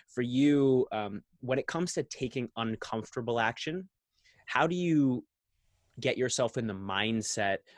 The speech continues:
of taking that first step, of getting some momentum?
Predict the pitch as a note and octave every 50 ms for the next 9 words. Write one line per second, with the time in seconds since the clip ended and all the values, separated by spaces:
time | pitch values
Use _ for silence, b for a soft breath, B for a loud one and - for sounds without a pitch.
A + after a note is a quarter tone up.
0 | B B - G#2 G2+ G2 F#2+ - - - - A2 G#2+ - A2+ A2 G#2+ G2+ - -
1 | - - - A2 G#2 G2 - - - - - G2+ G2 F#2+ - G#2 G2 G2 - G#2+
2 | G#2 G#2 G#2+ G#2+ G#2+ G2+ - - - A2 G#2 G2 G2 F#2+ F#2+ F#2+ F#2 F#2 F#2+ F#2+
3 | G2 G2 G2+ G2 - - - G2+ G2 F#2+ F#2 F2+